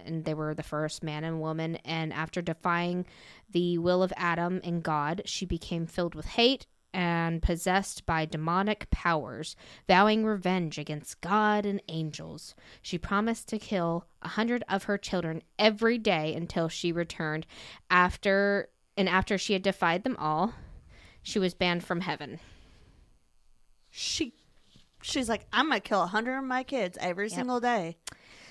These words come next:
Speaker 1: Uh,
Speaker 2: Wow.
Speaker 1: but that did not stop her to vow rep-, revenge upon the entirety of mankind,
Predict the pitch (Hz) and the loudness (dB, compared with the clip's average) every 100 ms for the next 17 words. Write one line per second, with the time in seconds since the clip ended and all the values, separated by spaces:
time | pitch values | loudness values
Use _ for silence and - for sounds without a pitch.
0 | - - 202 190 175 170 196 175 175 - | -20 -4 4 6 8 6 4 2 -2 -8
1 | - - 208 196 196 190 190 - _ _ | -14 6 8 10 10 8 6 2 _ _
2 | 160 165 196 240 262 - 151 - 160 185 | 0 2 0 -2 -2 2 2 2 -4 -4
3 | - 180 156 165 165 - 202 180 180 165 | -4 0 4 4 2 0 -2 2 2 2
4 | 170 160 165 - 170 - 165 156 156 135 | 2 0 -2 -2 -2 -2 -2 -4 -4 -6
5 | 160 156 - - 156 156 160 160 - 170 | -6 -6 -8 -8 -6 -4 -4 -4 -4 -6
6 | 170 156 151 156 - - 151 123 117 127 | -4 -4 -2 -4 -6 -6 -4 -4 -6 -10